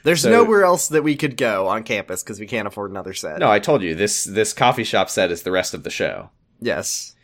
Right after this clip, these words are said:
Speaker 2: So, uh, she's flirting with three guys about, she's flirting about, like,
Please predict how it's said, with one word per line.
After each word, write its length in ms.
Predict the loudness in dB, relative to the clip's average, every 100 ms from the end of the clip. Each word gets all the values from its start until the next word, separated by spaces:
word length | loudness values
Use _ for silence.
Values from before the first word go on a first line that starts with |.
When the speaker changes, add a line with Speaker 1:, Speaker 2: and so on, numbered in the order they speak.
| _
Speaker 2:
So, 500 | 0 4 6 4 2
uh, 680 | 0 2 4 2 0 -2 -6
she's 340 | 0 2 2
flirting 460 | 2 6 8 6 2
with 180 | -2 -4
three 220 | -2 0
guys 540 | 4 6 6 2 -2
about, 500 | 0 2 2 0 -8 _ _ _ _
she's 340 | -4 -2 -2
flirting 580 | -6 -2 2 4 2 -4 -6
about, 480 | -2 0 4 4 4
like, 480 | 4 4 2 -2